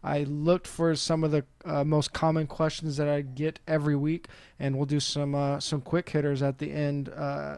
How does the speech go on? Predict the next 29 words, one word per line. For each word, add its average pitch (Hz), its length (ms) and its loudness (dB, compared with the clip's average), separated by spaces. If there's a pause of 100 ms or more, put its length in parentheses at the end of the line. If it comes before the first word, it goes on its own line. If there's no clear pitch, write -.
as 147 220 -4
part 147 280 0
of 139 80 -8
today's 147 300 0
theory 165 260 -2
segment. 135 360 -2
So, 147 260 4 (580)
uh, 156 140 0
longtime 190 520 2
listeners 190 460 -2
might 151 180 0
have 147 120 -4
heard 156 180 -2
some 165 180 0
of 160 60 0
this 165 120 0
stuff 165 280 0
already, 165 280 2
but 147 140 2
I 143 100 4
figured 151 380 -2
if 127 140 -6
people 160 260 0
are 147 60 6
asking 147 300 2
it 147 180 -2
every 156 280 2
single 156 300 0
week, 160 300 0